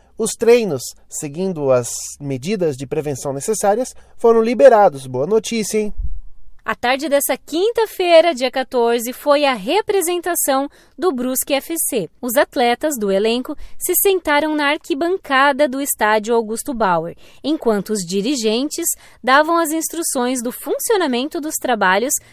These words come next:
Speaker 2: daqui em diante.
Speaker 1: O médico do clube, o André Karnikovski, foi o membro que mais falou durante a apresentação dos atletas. Ele informou todas as medidas que serão necessárias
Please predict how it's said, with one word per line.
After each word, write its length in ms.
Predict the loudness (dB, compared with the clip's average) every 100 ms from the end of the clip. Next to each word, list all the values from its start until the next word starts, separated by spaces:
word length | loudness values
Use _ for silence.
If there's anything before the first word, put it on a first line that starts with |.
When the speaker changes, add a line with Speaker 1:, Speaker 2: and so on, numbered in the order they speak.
| -4
Speaker 2:
daqui 300 | 2 2 2
em 100 | -4
diante. 640 | -2 2 2 0 -6 -10 -6 -2 0 0 -2 -4 2
Speaker 1:
O 60 |
médico 400 | 6 6 6 -2
do 140 | -4 -2
clube, 480 | 0 0 0 -4 -6
o 120 | -2 0
André 300 | 6 6 6
Karnikovski, 880 | 4 0 -2 0 4 4 2 -16
foi 220 | -8 -4 -2
o 40 |
membro 320 | 2 0 0
que 140 | -4 -2
mais 220 | -2 2
falou 320 | 4 4 4
durante 340 | 4 4 4
a 40 | 0
apresentação 600 | 0 0 2 2 0 -2
dos 160 | 2
atletas. 640 | 0 2 4 4 2 -10 -12 -20 -20 -10
Ele 140 | -6 -4
informou 400 | -4 -2 -2 -2
todas 320 | 0 0 2
as 140 | -2
medidas 560 | -2 -4 -4 2 2 0
que 120 | -8
serão 280 | -4 -2 -2
necessárias 760 | -2 -4 0 2 2 0 -6